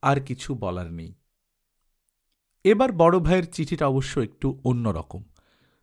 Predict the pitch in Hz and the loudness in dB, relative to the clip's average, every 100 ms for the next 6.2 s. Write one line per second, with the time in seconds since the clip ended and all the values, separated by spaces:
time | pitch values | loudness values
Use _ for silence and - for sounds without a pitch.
0 | - 123 165 127 143 - 101 - - _ | 0 6 6 6 0 -2 -10 -10 -14 _
1 | _ _ _ _ _ _ _ _ _ - | _ _ _ _ _ _ _ _ _ 4
2 | 156 - 143 120 117 110 - 87 80 76 | 4 4 0 0 0 -2 -4 -8 -8 -12
3 | - _ _ _ _ _ _ _ _ - | -16 _ _ _ _ _ _ _ _ 4
4 | 165 156 175 170 170 170 - 131 135 147 | 8 8 8 4 4 4 4 -2 -2 -6
5 | 135 127 - 139 117 107 98 90 82 76 | -4 -4 -2 0 2 2 0 -4 -4 -6
6 | 78 | -10